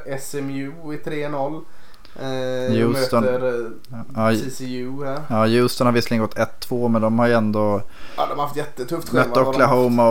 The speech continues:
Speaker 1: haft.
Speaker 2: och, och O S U, Washington State, som de har förlorat mot. Och det har ju ändå varit, eh, relativt
Speaker 1: Ja.
Speaker 2: jämna matcher.
Speaker 1: Absolut. Och, och Tulane känns också heta. Så att, eh, alltså just nu som, som är obesegrade så har du U C F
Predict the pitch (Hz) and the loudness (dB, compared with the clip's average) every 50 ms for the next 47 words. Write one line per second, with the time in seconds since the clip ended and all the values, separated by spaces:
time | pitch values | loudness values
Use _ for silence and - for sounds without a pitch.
0 | 110 110 107 - - 117 117 110 110 113 113 - - - 131 110 104 110 110 - | 6 4 2 0 -2 -2 -2 2 4 4 4 2 2 0 0 0 0 -2 -2 -2
1 | 117 107 113 107 104 - - 131 127 117 - - 123 110 107 104 98 - 117 123 | -4 -2 -2 -2 -2 -2 0 0 0 0 -2 -2 -2 0 0 0 0 0 0 0
2 | 123 120 117 107 107 101 98 - 110 104 107 113 113 113 110 104 104 107 107 107 | 0 0 0 0 0 -2 -2 -2 -2 0 0 2 2 2 0 0 -2 -2 -2 -4
3 | 101 98 - - - - - 139 117 107 101 101 107 - - - - - - - | -4 -6 -6 -10 -10 -10 -10 -8 -8 -6 -6 -6 -8 -8 -8 -8 -10 -10 -10 -10
4 | - - - - 101 107 113 117 117 117 117 110 113 113 104 - 117 110 104 104 | -10 -10 -10 -8 -4 0 2 4 4 6 4 4 4 2 0 2 2 2 2 2
5 | 101 104 101 - - - 95 110 - - - 127 127 123 - - - - 123 117 | 0 0 -2 -4 -4 -6 -6 -6 -8 -6 -4 -2 -2 -2 -2 -6 -8 -8 -8 -8
6 | 98 113 160 180 160 - - - - - - 143 143 - 98 143 131 131 - - | -6 -6 -6 -8 -8 -10 -10 -10 -10 -10 -8 -8 -8 -8 -6 -6 -6 -6 -6 -6
7 | 143 135 127 123 123 131 139 135 131 - 131 - - - - 135 156 156 - - | -4 -4 -2 -4 -4 -6 -8 -8 -8 -8 -8 -8 -8 -8 -6 -4 -4 -4 -4 -4
8 | 123 127 135 131 - - - - - - - - - - 147 143 139 139 135 135 | -4 -4 -4 -4 -4 -6 -6 -6 -8 -8 -10 -10 -8 -6 -6 -4 -2 -2 -2 -2
9 | 131 135 131 - - - - - - - - - - - - - - - - 151 | -2 -4 -4 -6 -8 -8 -8 -10 -10 -10 -10 -10 -10 -10 -10 -10 -6 -4 -4 -2
10 | 151 160 156 175 202 208 - - - 165 165 170 185 190 170 156 - - 165 151 | -2 -4 -4 -4 -4 -4 -6 -6 -6 -4 -2 -2 -2 -2 -2 -4 -4 -4 -4 -4
11 | 143 120 - - 147 143 147 139 135 135 147 143 131 127 127 135 - 131 - 151 | -6 -6 -8 -6 -6 -4 -4 -2 -2 -2 -2 -4 -8 -8 -8 -6 -6 -6 -4 -4
12 | 135 135 135 156 170 175 175 165 139 110 - 143 135 139 143 151 156 156 151 143 | -4 -2 -2 0 0 0 2 0 0 -2 -2 -2 -4 -4 -4 -4 -4 -4 -6 -6
13 | 139 - - 143 120 107 | -6 -6 -6 -4 -4 -4